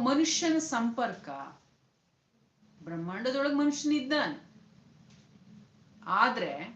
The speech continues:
ಆ ಮನುಷ್ಯ ನಿಜ ಜಾಗೃತಿಯ ಸ್ಥಿತಿಯಲ್ಲಿ ಬ್ರಹ್ಮಾಂಡದೊಂದಿಗೆ ಕನೆಕ್ಟಿವಿಟಿಯನ್ನ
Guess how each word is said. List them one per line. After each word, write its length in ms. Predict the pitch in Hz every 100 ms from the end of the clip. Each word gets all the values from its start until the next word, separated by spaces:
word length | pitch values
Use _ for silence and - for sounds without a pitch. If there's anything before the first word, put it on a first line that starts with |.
| - _ - - - _ _ _ _
ಆ 100 | 202 233 208
ಮನುಷ್ಯ 340 | 262 302 - 180 - - - _ _ - - - - _ - 214
ನಿಜ 200 | 247 247 311
ಜಾಗೃತಿಯ 600 | 302 277 262 269 233 262 262
ಸ್ಥಿತಿಯಲ್ಲಿ 720 | - 226 202 190 151 143 156 190 - - _ - _ - - _ - _ _
ಬ್ರಹ್ಮಾಂಡದೊಂದಿಗೆ 1040 | 190 196 262 302 330 330 311 285 254 247 285 -
ಕನೆಕ್ಟಿವಿಟಿಯನ್ನ 840 | 214 262 - 277 247 240 226 214